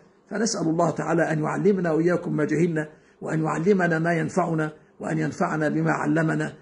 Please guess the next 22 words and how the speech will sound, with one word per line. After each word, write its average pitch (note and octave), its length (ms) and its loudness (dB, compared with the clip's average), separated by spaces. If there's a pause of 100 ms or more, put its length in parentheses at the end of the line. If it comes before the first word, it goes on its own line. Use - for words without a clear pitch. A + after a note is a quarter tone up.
(180)
وأن D3+ 220 -4
يجعله D3 520 0
حجة D3 420 -2
لنا C#3+ 340 2
لا D3 100 2
علينا. F3 540 2 (300)
وصل F3+ 280 0
اللهم D#3 400 0
وسلم D3 400 0
وبارك C#3+ 360 0
على C#3+ 180 -4
سيدنا D3 440 0
محمد D3 460 -4 (360)
النبي C#3+ 280 0
الأمي D3 280 0
وعلى C#3+ 380 -2
آله C#3+ 160 0
وصحبه B2+ 300 -6
وسلم. E3+ 380 2 (320)
سبحانك D3+ 380 -4
اللهم D3 300 0
وبحمدك، C#3 460 -4